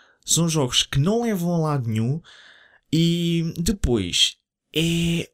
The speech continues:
o irritante de, além desse jogo ter vindo de uma publicidade, hã, o próprio jogo é carregado de publicidades.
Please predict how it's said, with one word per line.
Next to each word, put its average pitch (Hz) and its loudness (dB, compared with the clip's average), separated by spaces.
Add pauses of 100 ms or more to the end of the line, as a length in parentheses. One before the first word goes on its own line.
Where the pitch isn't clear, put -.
o 170 4
irritante 180 2
de, 127 4
além 214 0
desse 240 4
jogo 117 2
ter 117 2
vindo 202 2
de 214 -2
uma 214 0
publicidade, 139 0 (440)
hã, 123 2 (340)
o 160 4
próprio 220 8
jogo 139 4
é 151 0
carregado 180 2
de 135 -4
publicidades. 113 -2